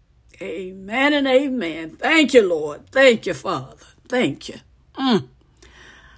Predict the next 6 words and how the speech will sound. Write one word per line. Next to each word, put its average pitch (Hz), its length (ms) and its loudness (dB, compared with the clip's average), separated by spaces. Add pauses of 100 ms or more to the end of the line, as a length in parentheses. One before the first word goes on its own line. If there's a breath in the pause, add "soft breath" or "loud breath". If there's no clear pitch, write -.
(160 soft breath)
Brothers 311 400 2
and 262 100 0
sisters, - 840 -2 (920 soft breath)
the 269 140 4
disciples 262 800 4
remembered, 185 1000 2